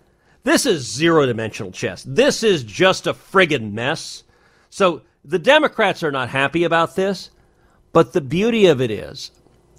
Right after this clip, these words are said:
it illustrates the utter and complete hypocrisy of the press and all the Democrats. Because if they explain,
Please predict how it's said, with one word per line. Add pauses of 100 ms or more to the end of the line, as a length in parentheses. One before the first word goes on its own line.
it
illustrates
the (100)
utter
and
complete
hypocrisy
of
the
press (420)
and
all
the
Democrats.
Because
if
they
explain,